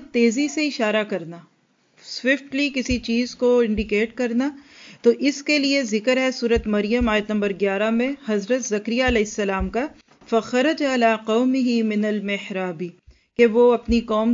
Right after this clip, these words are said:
کے پاس سے نکلے محراب میں اور ان کی طرف وحی کی گئی کہ آپ مطلب لوگوں کے سے بات نہیں کریں گے اور اللہ تعالیٰ کی تسبیح بیان کریں گے۔ تو یہاں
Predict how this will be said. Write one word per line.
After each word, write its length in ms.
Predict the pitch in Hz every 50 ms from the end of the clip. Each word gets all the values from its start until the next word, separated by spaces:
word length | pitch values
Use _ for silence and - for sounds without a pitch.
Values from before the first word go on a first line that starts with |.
| 233
کے 80 | 240 233 226 226
پاس 240 | 214 202 208 208
سے 140 | - - 214 202 202
نکلے 360 | 202 208 202 208 233 247 247 226 226
محراب 440 | 214 196 202 185 196 208 214 208 233 233
میں 80 | 254 269
اور 240 | - 233 214 202 208
ان 80 | 208 208
کی 140 | 214 220 220
طرف 240 | 214 214 208 202 175
وحی 260 | 196 196 185 220 254 247 -
کی 100 | 226 202 196 180
گئی 200 | 202 208 240 302 - - - _ _ _ _ _ -
کہ 120 | 233 226
آپ 280 | 220 214 214 214 214 -
مطلب 220 | 208 202 208 214 208
لوگوں 320 | 202 202 190 180 208 208 208 - - _ _ _ _ _ _ _ _ _ _ _ _ _ _ -
کے 140 | - 233 208
سے 100 | 202 208 196 208
بات 200 | 208 220 214 -
نہیں 120 | 233 226
کریں 340 | 214 226 220 220 220 214 214
گے 140 | 220 220 220
اور 180 | 220 214 202 196 190 196 202
اللہ 180 | 202 196 202 202
تعالیٰ 180 | 214 202 208 208
کی 80 | 214 214 208 214
تسبیح 280 | 208 - - - 233 247 240
بیان 260 | 233 220 208 202 202
کریں 320 | 202 208 196 190 196 196
گے۔ 140 | 196 226 254 254 - - - - - -
تو 80 | - 247
یہاں 300 | 226 247 254 240 262 294